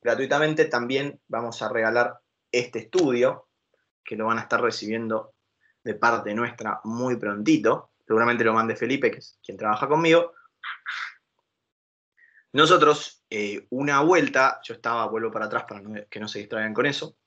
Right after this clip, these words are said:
a ver, se lo muestro. Yo estaba en Cochabamba y una persona, eh, me dijo, "Lo que pasa es que el proceso de venta en Bolivia demora mucho".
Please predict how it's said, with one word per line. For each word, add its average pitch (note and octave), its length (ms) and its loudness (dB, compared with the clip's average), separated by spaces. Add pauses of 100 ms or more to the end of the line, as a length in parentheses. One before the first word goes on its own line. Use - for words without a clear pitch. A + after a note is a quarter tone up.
a - 80 -16
ver, - 100 -18
se - 80 -14
lo G#2+ 80 -4
muestro. C#3+ 420 -2 (340)
Yo C3 100 -2
estaba C#3+ 240 8
en C#3 80 2
Cochabamba E3 880 2
y B2 120 -10
una C3 220 -4
persona, D3+ 800 -4
eh, G#2+ 400 -10
me G#2+ 100 -8
dijo, G2+ 840 -4 (400)
"Lo A#2+ 180 0
que C3 140 -4
pasa D#3 320 2
es - 80 -12
que G#2 180 -6
el G#2 160 -10
proceso - 460 -4
de C3 100 4
venta C#3+ 300 0
en G#2+ 140 -6
Bolivia A2+ 580 -2
demora A2 400 -4
mucho". B2 340 -4